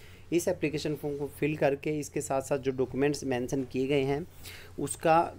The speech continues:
भी आपको डिस्क्रिप्शन बॉक्स में पीडीएफ़ मिल जाएगा कि कौन कौन से डॉक्यूमेंट्स आपको अटैच करके लेके जाने हैं,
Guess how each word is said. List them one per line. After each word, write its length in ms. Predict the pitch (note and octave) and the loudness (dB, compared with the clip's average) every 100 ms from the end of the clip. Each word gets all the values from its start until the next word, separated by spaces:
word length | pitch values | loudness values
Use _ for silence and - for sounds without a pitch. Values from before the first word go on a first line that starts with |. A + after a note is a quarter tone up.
| C3 | -4
भी 180 | D3 D#3 | -2 2
आपको 340 | C#3+ - D#3 | 0 2 2
डिस्क्रिप्शन 500 | D#3 C3+ - C3 - | 2 0 -2 -4 -2
बॉक्स 320 | C#3+ C#3+ C#3 D3+ | 4 4 2 0
में 120 | D3 | 0
पीडीएफ़ 440 | C#3+ C3+ C#3 C3 | 2 2 2 2
मिल 180 | B2 C3+ | 2 4
जाएगा 320 | C#3 C3 C3 | 4 4 4
कि 140 | C3+ C#3 | 0 0
कौन 200 | C3+ A#2+ | 0 0
कौन 140 | C3 | 0
से 140 | A#2+ | 0
डॉक्यूमेंट्स 420 | B2 A#2+ B2 B2 A#2+ | -2 0 -2 -2 -2
आपको 240 | A#2 B2+ | -2 -2
अटैच 280 | A#2+ A#2+ A#2 | 0 0 -2
करके 300 | - A2+ A#2+ | -2 -2 -2
लेके 320 | A2+ A2+ C3+ | -2 0 0
जाने 280 | B2+ A#2+ B2 | 2 2 2
हैं, 240 | B2+ C3+ | -2 -4